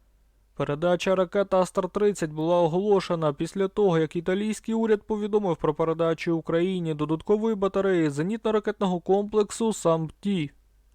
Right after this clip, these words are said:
Литва придбає для української армії радіолокаційні станції Амбер вісімнадцять два нуля з дальністю виявлення об'єктів до чотирьохсот кілометрів. Про це повідомив міністр оборони Німеччини. За словами німецького міністра оборони,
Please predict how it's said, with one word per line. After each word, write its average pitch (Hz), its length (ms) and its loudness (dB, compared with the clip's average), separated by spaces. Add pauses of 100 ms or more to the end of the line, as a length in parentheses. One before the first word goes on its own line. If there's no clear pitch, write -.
(400)
Литва 170 540 0
придбає 185 600 0
для 151 160 -4
української 226 760 -4
армії 170 320 0
радіолокаційні 233 840 -2
станції 208 580 0
Амбер 208 280 2
вісімнадцять 208 600 -2
два 202 180 0
нуля 202 380 2
з 147 80 -4
дальністю 220 580 0
виявлення 214 460 2
об'єктів 185 600 2
до 175 120 2
чотирьохсот 226 640 0
кілометрів. 214 680 0
Про 156 160 -2
це 190 300 2
повідомив 175 640 -2
міністр 202 480 -2
оборони 208 400 2
Німеччини. 156 720 -2 (1300)
За 127 220 0
словами 180 500 0
німецького 220 600 -2
міністра 185 580 -2
оборони, 175 640 2